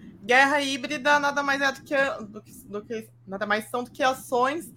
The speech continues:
de governos imperialistas atuando nos países que eles têm interesses, desestabilizando esses países sem disparar uma bala. Foi o que aconteceu aqui quando teve o golpe, que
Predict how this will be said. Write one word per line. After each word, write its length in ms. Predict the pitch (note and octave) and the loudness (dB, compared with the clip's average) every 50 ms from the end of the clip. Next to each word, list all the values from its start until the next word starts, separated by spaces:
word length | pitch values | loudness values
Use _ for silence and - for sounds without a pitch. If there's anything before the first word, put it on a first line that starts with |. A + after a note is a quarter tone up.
| - - - - - - | -20 -20 -20 -20 -18 -16
de 220 | F#3+ F#3+ G3+ B3 A#3+ | -14 -8 -6 -6 2
governos 960 | G#3+ B3 B3+ A#3+ G#3 A3 A#3 A#3 A#3 B3 B3 A#3+ A#3+ A#3+ A#3 - - - - - - - | 4 4 4 4 6 4 6 6 6 6 4 2 0 0 -2 -4 -10 -16 -16 -18 -14 -10
imperialistas 1000 | A3+ A3 - B3 A#3+ B3 B3+ B3+ B3+ A#3 A#3+ B3+ D#4 - - - F4 E4+ E4 D4+ | -10 -2 0 2 4 4 4 4 2 0 -4 -6 -6 -6 -6 -4 -4 -2 0 0
atuando 680 | D4+ C4 C4 - C4+ C4 B3 B3 B3+ C4 A#3+ B3+ B3 | 0 0 0 0 0 2 2 2 0 -2 -2 -2 -2
nos 480 | A#3 A#3+ A#3+ A#3+ A#3 A#3 A#3 A3+ A3 - | 0 0 2 2 4 6 6 4 4 2
países 440 | - B3 A3+ G#3+ A3 A3+ A3+ A3+ A3 | 2 2 2 2 0 -2 -6 -8 -10
que 80 | - | -10
eles 160 | A#3+ G#3+ A3+ - | -10 -10 -10 -10
têm 220 | - C4 A#3+ A#3+ | -6 -6 -6 -6
interesses, 840 | B3 - C4+ C4 A#3 A3 A3+ A#3+ - A#3 - D#4 D4+ D4+ - - - | -6 -2 -2 0 2 4 2 2 2 -2 -4 -6 -4 -4 -6 -10 -14
desestabilizando 1080 | A3 G#3 G3+ A3 B3 A#3 B3+ C4 - - D4 B3 G#3+ B3 A#3 B3 A#3+ F#3+ B3 C4+ D4 | -16 -14 -10 -8 -8 -8 -8 -10 -2 2 2 2 2 2 -4 -6 -2 2 2 2 2
esses 240 | F4 - - C#4+ - | 0 -4 -8 -12 -6
países 500 | - - B3+ B3 B3 A#3+ C4 C#4 C#4+ D4 - | 4 6 6 6 6 2 -2 -6 -6 -8 -6
sem 320 | - C#4+ C#4+ D4+ D4+ D4+ | -4 -4 -4 -4 -6 -8
disparar 440 | C4+ - - - C#4 C4 B3+ B3+ C4 | -8 -10 -2 2 4 6 6 6 4
uma 240 | C4+ C#4 D4+ D#4+ D#4 | 4 2 0 2 6
bala. 520 | B3+ A#3+ A3+ G#3 G3 F#3 E3+ D#3 - - - - - - - - | 10 10 12 12 10 8 4 2 0 -2 -10 -20 -20 -20 -4 2
Foi 160 | A#3+ A3+ A3+ | 4 4 4
o 40 | A3+ | 4
que 60 | C#4 | 0
aconteceu 600 | B3 - B3+ B3 B3 A#3+ A3+ - A#3+ A3 A3 A3+ | -2 -2 -4 -6 -6 -8 -4 0 0 2 2 0
aqui 260 | A#3 - - A3 A3 | -2 -4 -8 -10 -8
quando 220 | G#3 A#3 A#3 A#3 | -6 -4 -4 -4
teve 260 | A#3 - G#3+ G#3 G3+ A#3 | -2 -2 -4 -2 -2 -4
o 80 | A3+ | -2
golpe, 560 | G3+ A3+ A3+ A3+ B3 B3+ B3+ B3 B3 - C4 | 2 4 6 6 8 8 6 4 2 -2 -8
que 480 | - - - G#3+ G#3+ G#3 G3+ G3 G3 G3+ | -12 -10 -6 -2 0 2 2 2 0 -2